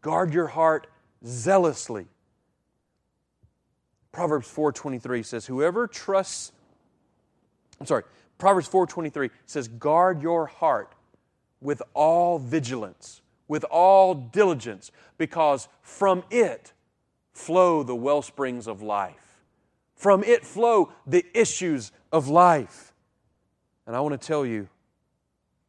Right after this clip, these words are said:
there are a couple of things that grip your heart harder and sh-, and more, and, and more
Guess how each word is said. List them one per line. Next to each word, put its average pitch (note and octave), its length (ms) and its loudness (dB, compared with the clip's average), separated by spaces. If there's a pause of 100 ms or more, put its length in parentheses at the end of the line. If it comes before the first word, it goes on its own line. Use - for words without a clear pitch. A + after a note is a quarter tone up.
(1080)
there B2+ 140 -2
are B2 60 0
a A#2 40 -4
couple D3+ 340 -4
of C3+ 100 -6
things A#2 480 -8
that A2 240 -12
grip B2+ 340 -8
your C3+ 160 -6
heart A#2+ 560 -4 (320)
harder D3+ 600 0 (1200)
and A2 420 -10 (680)
sh-, - 260 -16 (320)
and A2 180 -10
more, B2 320 -8 (100)
and, A2+ 220 -12
and A2+ 140 -12
more D3+ 420 -4